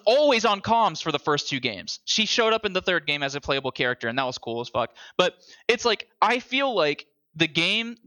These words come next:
Gear Six, is gonna acknowledge who you d-, who you let die, but it's also going to sideline that fucking character,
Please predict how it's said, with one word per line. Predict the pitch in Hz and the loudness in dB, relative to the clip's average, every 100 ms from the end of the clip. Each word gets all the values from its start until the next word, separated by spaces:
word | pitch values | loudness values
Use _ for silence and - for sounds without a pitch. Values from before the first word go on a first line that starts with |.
| _ 143 | _ -8
Gear | 151 220 | -2 -2
Six, | - 151 135 | 0 0 -2
is | - | -4
gonna | - 180 | -2 -2
acknowledge | 180 160 151 - | 0 0 0 -2
who | 156 | -2
you | 156 | -2
d-, | 143 | -4
who | 170 | -2
you | 180 185 | -2 0
let | 165 165 - _ _ | 0 -2 -4 _ _
die, | 135 120 113 110 _ _ _ _ _ - | -2 -2 -2 -10 _ _ _ _ _ 0
but | 214 214 - _ _ | 0 0 -6 _ _
it's | 202 202 | 0 4
also | 208 214 214 | 2 4 2
going | 202 190 | 2 0
to | 170 | 0
sideline | - 190 185 175 165 156 | 2 2 2 2 0 0
that | - | -2
fucking | 151 143 131 | -2 -4 -4
character, | 143 127 113 98 92 | -2 0 -2 -6 -10